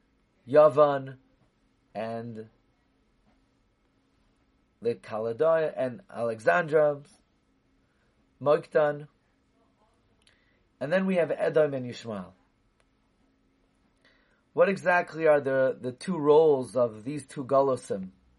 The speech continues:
In Pirkei Rebbe Lezer, at the end of Perek Lamed, Bilam says, from all the seventy nations that Hashem created, God only placed his name in two nations, Yisrael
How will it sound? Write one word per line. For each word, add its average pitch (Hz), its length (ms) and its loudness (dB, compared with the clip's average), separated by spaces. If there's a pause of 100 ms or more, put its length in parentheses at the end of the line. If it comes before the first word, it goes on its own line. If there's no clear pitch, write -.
(760)
In 131 120 -10
Pirkei 190 400 2
Rebbe 156 200 6
Lezer, 147 420 6
at 123 80 -2
the 135 120 -6
end 143 120 -4
of 139 80 -4
Perek 143 240 -2
Lamed, 123 460 -4 (880)
Bilam 180 340 0
says, 165 320 2
from 147 160 -10
all 170 140 2
the 170 100 -2
seventy 151 420 -2
nations 135 600 -6
that 127 120 -6
Hashem 123 340 -6
created, 117 540 -6 (1000)
God 175 280 6
only 175 240 2
placed 165 420 -2
his 135 180 -6
name 147 280 -2
in 131 100 -10
two 156 160 -12
nations, 120 580 -10 (160)
Yisrael 170 1160 6